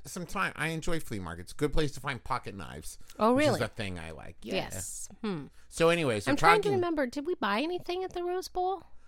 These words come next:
Speaker 1: I'm sure we did. Yeah, for sure. I don't remember. I don't think we bought anything major. Oh, I think
Speaker 2: I,
Speaker 1: that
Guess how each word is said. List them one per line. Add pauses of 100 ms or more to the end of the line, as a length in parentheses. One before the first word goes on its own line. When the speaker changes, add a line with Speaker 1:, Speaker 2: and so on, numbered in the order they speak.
(240)
Speaker 1:
I'm
sure
we
did. (760)
Yeah,
for
sure.
I
don't
remember.
I
don't
think
we
bought
anything
major.
Oh,
I
think
Speaker 2:
I,
Speaker 1:
that